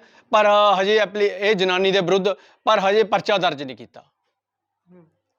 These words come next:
Speaker 2: ਪੁਲਿਸ ਪ੍ਰਸ਼ਾਸਨ ਨਾਲ ਰਾਬਤਾ ਕਾਇਮ ਕਰਿਆ ਤੁਸੀਂ, ਫਿਰ ਕੀ ਕਹਿੰਦੇ ਹੋ?
Speaker 1: ਪੁਲਿਸ ਪ੍ਰਸ਼ਾਸਨ ਆਪਣੀ ਇਨਕੁਆਇਰੀ ਆਪਣੇ ਬਹੁਤ ਵਧੀਆ ਸੁਚੱਜੇ ਢੰਗ ਨਾਲ ਕੰਮ ਕਰ ਰਹੀ ਹੈ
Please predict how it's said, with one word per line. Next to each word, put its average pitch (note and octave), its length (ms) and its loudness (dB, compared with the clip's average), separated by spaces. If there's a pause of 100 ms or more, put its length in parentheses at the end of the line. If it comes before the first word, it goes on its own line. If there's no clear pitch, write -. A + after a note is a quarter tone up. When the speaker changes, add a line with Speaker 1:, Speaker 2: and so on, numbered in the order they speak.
(280)
Speaker 2:
ਪੁਲਿਸ G#3+ 160 -18
ਪ੍ਰਸ਼ਾਸਨ G#3+ 420 -14
ਨਾਲ A3 120 -10
ਰਾਬਤਾ G3 300 -10
ਕਾਇਮ G#3 220 -14
ਕਰਿਆ G#3 200 -10
ਤੁਸੀਂ, G#3 220 -16
ਫਿਰ A#3 100 -6
ਕੀ B3+ 160 -16
ਕਹਿੰਦੇ G3+ 220 -8
ਹੋ? - 20 -2
Speaker 1:
ਪੁਲਿਸ A#3+ 300 4
ਪ੍ਰਸ਼ਾਸਨ A#3 540 2
ਆਪਣੀ A3 440 2
ਇਨਕੁਆਇਰੀ G#3 460 2
ਆਪਣੇ G#3 320 0
ਬਹੁਤ G#3+ 320 0
ਵਧੀਆ A#3 280 2
ਸੁਚੱਜੇ G#3 480 0
ਢੰਗ F#3+ 280 0
ਨਾਲ G3 180 2
ਕੰਮ D3+ 260 0
ਕਰ F3 140 0
ਰਹੀ A3+ 200 2
ਹੈ G#3 80 -2